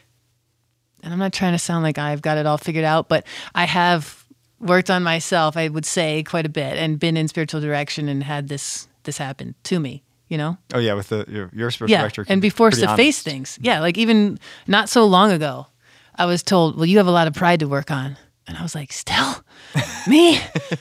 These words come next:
Speaker 1: Like, I know, like, <laughs> three years ago when I came in
Speaker 2: <laughs>
Speaker 1: here,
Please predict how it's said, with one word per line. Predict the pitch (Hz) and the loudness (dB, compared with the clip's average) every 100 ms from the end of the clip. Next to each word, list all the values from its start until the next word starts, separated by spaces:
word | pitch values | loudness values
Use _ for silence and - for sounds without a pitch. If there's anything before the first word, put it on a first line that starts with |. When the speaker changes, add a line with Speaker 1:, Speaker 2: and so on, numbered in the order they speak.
| - | 2
Speaker 1:
Like, | 277 208 | 2 4
I | 262 | 6
know, | 277 359 349 | 8 8 6
like, | 262 - | 4 2
<laughs> | - | 4
three | 359 349 | 6 8
years | 370 440 285 | 8 6 6
ago | 262 247 | 6 6
when | 247 | 8
I | 240 | 6
came | 226 311 330 | 4 2 4
in | 349 | 2
Speaker 2:
<laughs> | 349 | 4
Speaker 1:
here, | 247 226 | 6 6